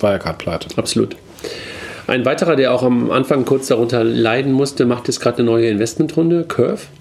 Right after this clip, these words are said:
Speaker 1: Ähm, Curve, die quasi ja verschiedene Karten auf eine Karte, äh, bauen. Eines der, finde ich, immer noch spannendsten, äh, Payment-Startups, auch wenn sie nie so richtig abgehoben haben bislang. Die waren ja auch unter der Wirecard-Pleite, äh, haben gelitten und sind dann schnell,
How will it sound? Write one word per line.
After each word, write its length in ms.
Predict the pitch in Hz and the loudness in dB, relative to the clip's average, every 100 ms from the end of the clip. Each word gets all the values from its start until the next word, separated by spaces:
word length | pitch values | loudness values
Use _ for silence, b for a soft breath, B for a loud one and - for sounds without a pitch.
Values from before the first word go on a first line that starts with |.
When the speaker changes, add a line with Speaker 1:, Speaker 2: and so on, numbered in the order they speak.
| B B B B - | B B B B 0
Speaker 1:
Ähm, 320 | 131 131 120 | 2 2 0
Curve, 420 | 131 131 202 208 | 2 2 0 0
die 420 | 147 135 135 131 | 2 2 2 0
quasi 400 | 120 120 139 131 | -2 -2 0 2
ja 320 | 123 120 120 113 | 4 4 2 0
verschiedene 580 | - - 151 156 139 | -2 0 2 2 2
Karten 400 | 120 120 139 147 | 0 0 0 0
auf 140 | 120 - | -2 -2
eine 220 | 120 120 | -2 0
Karte, 580 | - 143 151 127 113 113 | 2 0 2 2 2 0
äh, 120 | 104 98 | -2 0
bauen. 380 | 101 101 156 | 2 2 0
Eines 320 | - 120 117 - | -2 -2 -2 0
der, 200 | 113 113 B B | 0 -2 B B
finde 200 | - 120 | -4 0
ich, 200 | 139 - | 0 0
immer 120 | 139 139 | 2 2
noch 120 | 120 | 2
spannendsten, 800 | - 135 143 - 127 123 120 120 | 0 0 0 0 0 2 0 -2
äh, 100 | 110 | 0
Payment-Startups, 800 | 135 143 117 113 107 131 90 | 0 0 0 0 2 2 2
auch 140 | 117 110 | 0 2
wenn 160 | 123 | 2
sie 100 | 120 | 2
nie 160 | 120 135 | 2 2
so 140 | 147 | 2
richtig 320 | 131 98 95 - | 2 0 -2 -2
abgehoben 460 | - 120 101 92 | -2 0 0 -2
haben 180 | 95 98 | -4 -4
bislang. 400 | 98 - 107 156 B B B B B - | -4 -2 -2 -2 B B B B B -2
Die 160 | 120 107 | 0 2
waren 140 | 127 | 2
ja 140 | 127 123 | 4 4
auch 240 | 147 - | 2 0
unter 140 | 135 | 2
der 140 | 127 120 | 2 4
Wirecard-Pleite, 1500 | 127 139 - 135 131 139 131 131 135 127 127 123 120 123 120 | 2 2 0 -2 0 0 0 2 2 4 2 0 2 2 2
äh, 40 | |
haben 200 | 120 120 | 2 2
gelitten 480 | 117 117 - 143 135 | 0 0 0 0 0
und 100 | 120 | 0
sind 120 | 131 | 0
dann 120 | 123 | 0
schnell, 440 | 117 - 127 131 | 0 0 2 2